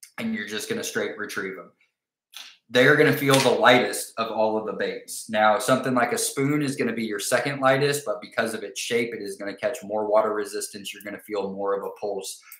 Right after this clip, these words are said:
coming from the rod tip. And then the slabs are gonna be the heaviest, and you're gonna really feel those the whole way in. Now, with the inline spinner baits, the one key difference when you're throwing these upstream, when you're throwing them forty-five degrees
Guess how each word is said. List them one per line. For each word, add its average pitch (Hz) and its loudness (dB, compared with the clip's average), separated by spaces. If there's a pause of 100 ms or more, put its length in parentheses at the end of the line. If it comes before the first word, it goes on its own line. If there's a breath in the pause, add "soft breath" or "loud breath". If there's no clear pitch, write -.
coming 110 2
from 104 -2
the 101 -4
rod 98 0
tip. 98 -6 (280 soft breath)
And 113 0
then 110 0
the 107 -6
slabs 113 6
are 98 -8
gonna 104 -6
be 101 -14
the 104 -10
heaviest, - -2 (200 soft breath)
and 110 -4
you're 110 -2
gonna 101 -2
really 107 -6
feel 98 -6
those 95 -4
the 92 -10
whole 95 -6
way 92 -8
in. 90 -18 (480 soft breath)
Now, 113 4
with 117 2
the 113 -8
inline 143 4
spinner 107 -4
baits, 98 -4
the 95 -6
one 131 0
key 127 -4
difference 110 -6
when 101 -16
you're 98 -14
throwing 104 -4
these 101 -14
upstream, 95 -6 (340)
when 98 -12
you're 98 -10
throwing 107 2
them 107 -2
forty-five 107 2
degrees 104 -6